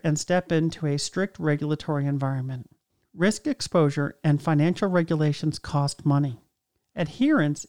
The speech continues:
is also good. This is not the moment for a business owner to spew, "Regulations are evil."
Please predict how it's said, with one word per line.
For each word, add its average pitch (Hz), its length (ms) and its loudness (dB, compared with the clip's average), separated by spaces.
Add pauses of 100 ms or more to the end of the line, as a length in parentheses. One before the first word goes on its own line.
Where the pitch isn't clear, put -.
is 160 180 0
also 165 460 2
good. 156 460 2 (680)
This 165 180 -2
is 160 160 0
not 160 300 2
the 247 60 2
moment 147 440 2
for 160 160 0
a 147 60 0
business 160 520 -2
owner 147 300 0
to 160 160 -4
spew, 156 380 -2 (240)
"Regulations 269 720 -2
are - 180 -4
evil." 160 560 2